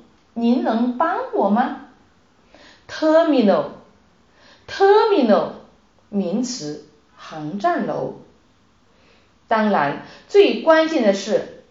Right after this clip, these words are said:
你一定要确定登机时间，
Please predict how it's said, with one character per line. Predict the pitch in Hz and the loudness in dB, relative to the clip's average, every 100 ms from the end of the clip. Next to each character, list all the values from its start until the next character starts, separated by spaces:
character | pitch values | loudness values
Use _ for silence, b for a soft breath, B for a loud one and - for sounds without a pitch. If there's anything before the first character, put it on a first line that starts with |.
| _ | _
你 | 185 175 147 | -10 -8 -8
一 | 208 | -8
定 | 330 | -4
要 | 320 202 185 | -2 -2 -2
确 | - 277 | -4 -4
定 | - 196 139 - - | -2 -4 -6 -14 -8
登 | 320 320 320 | -2 -2 -2
机 | - 302 311 | -6 -4 -4
时 | - 151 156 | -6 -10 -12
间， | 247 269 269 - | -8 -6 -6 -10